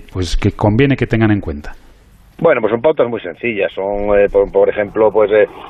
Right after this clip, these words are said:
Speaker 2: respetar las señales, eh, cuando esa señal, cuando vemos, eh, una vaca en una señal de,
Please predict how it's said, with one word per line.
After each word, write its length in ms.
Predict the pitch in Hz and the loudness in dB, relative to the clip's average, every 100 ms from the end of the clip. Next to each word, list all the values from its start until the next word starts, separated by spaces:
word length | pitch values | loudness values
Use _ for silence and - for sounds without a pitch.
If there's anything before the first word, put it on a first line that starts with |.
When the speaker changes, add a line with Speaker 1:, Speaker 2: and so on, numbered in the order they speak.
| - | -6
Speaker 2:
respetar 340 | 113 - - 135 | -4 -2 -2 -2
las 140 | 123 | -2
señales, 540 | 113 127 135 127 120 120 | -4 -2 0 0 0 2
eh, 140 | 117 | 0
cuando 360 | 113 113 113 104 - - - | 0 0 0 0 -8 -18 -6
esa 220 | 104 117 | -4 0
señal, 260 | 120 120 120 | 0 0 0
cuando 220 | 113 107 | 2 2
vemos, 240 | 113 110 | 2 0
eh, 640 | 117 110 110 107 104 101 98 | 0 2 4 4 4 2 0
una 160 | 104 | 2
vaca 380 | 104 120 107 104 | 2 2 2 -2
en 80 | 101 | -2
una 140 | 104 | -10
señal 420 | 98 98 104 104 | -14 -14 -4 -2
de, 140 | 104 | 0